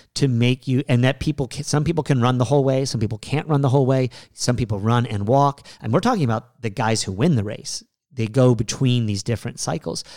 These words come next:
So in that space, you always have to be asking yourself constantly, there's not this time frame of, "Oh, I'm just gonna hold this pace 'cause I know that for twenty miles, if I hold this pace, I'll be able to get to the finish," like it is with marathoning. With this marathon,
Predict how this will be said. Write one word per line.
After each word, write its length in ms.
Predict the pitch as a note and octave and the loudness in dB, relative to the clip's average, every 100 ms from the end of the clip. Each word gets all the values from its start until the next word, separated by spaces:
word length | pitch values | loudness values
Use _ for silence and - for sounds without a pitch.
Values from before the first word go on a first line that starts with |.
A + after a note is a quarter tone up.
| - - - | -20 -18 -4
So 300 | D#3+ D#3 D#3 | 2 2 2
in 200 | F#3+ A3 | 0 0
that 200 | F#3 E3+ | 0 -4
space, 320 | - F3 D#3+ | -6 -4 -4
you 140 | D#3 - - | -4 -6 -4
always 300 | E3+ F3 C#3 | 0 0 -2
have 180 | D3+ | -6
to 80 | - | -6
be 120 | B2 | -6
asking 380 | - B2+ C#3+ C3 | -4 -4 -4 -6
yourself 380 | A2 - A2 - | -6 -4 -6 -10
constantly, 840 | - - F#3+ G#3+ - B2 A2 A2+ _ _ _ _ _ - | -16 -8 -6 -6 -6 -8 -8 -16 _ _ _ _ _ -2
there's 200 | C3 C3 | -2 0
not 260 | C3+ D3+ - | -2 -4 -4
this 220 | C3+ - | -4 -4
time 500 | - - D3 D3+ D#3 | -10 -10 -4 -2 -4
frame 400 | - B2 A2 G#2 | -4 -2 -2 0
of, 180 | G2+ - - _ | -2 -4 -20 _
"Oh, 100 | C#3+ | 2
I'm 140 | C#3+ A#2 | 4 2
just 120 | A#2 | -2
gonna 140 | B2+ | -2
hold 240 | A2+ C3 G#2+ | -2 -2 -2
this 140 | A2 | -4
pace 240 | - B2 - | -4 -6 -4
'cause 160 | G#2 | -4
I 100 | A2 | -2
know 480 | G#2+ A2 A#2 A#2 A2 | 0 0 2 2 0
that 400 | G#2+ A2 _ - | 0 -2 _ -10
for 100 | - | -8
twenty 300 | - C3+ A#2+ | -4 -2 0
miles, 260 | A2+ A2+ G#2 | 2 0 -2
if 60 | |
I 80 | A#2 | -6
hold 220 | G2+ A2+ | -6 -4
this 100 | G#2+ | -6
pace, 240 | - G#2+ - | -4 -6 -4
I'll 80 | |
be 80 | G2+ | -4
able 80 | G#2 | -4
to 80 | G2 | -4
get 140 | A#2+ | -6
to 80 | G#2+ | -8
the 80 | G2+ | -6
finish," 340 | F3 E3+ - | -2 -2 -2
like 160 | G#2 A2 | -6 -4
it 80 | G#2+ | -4
is 140 | G#2 | -4
with 100 | G2 | -4
marathoning. 540 | B2 C#3+ C#3+ G#2 G2+ A#2 - - - - | -2 -2 -2 -4 -6 -10 -16 -20 -20 -6
With 160 | B2+ - | -6 0
this 360 | E3+ G3+ - - | 0 0 -4 -6
marathon, 640 | G#2 F#2+ G2 F#2+ F#2+ A#2+ | -4 -4 -4 -8 -6 -8